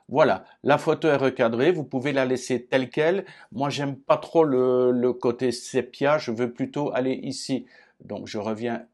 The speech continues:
ici sur cet outil. Je vais dans Images, Réglages,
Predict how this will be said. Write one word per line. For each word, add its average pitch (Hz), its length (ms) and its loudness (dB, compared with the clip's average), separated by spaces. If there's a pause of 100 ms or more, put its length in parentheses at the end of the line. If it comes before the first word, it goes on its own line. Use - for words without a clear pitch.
ici 131 320 -6
sur 120 220 -8
cet 104 260 -10
outil. 170 540 -8 (480)
Je 104 180 -6
vais 139 280 -4
dans 117 360 -4 (400)
Images, 143 640 -4 (560)
Réglages, 127 880 -4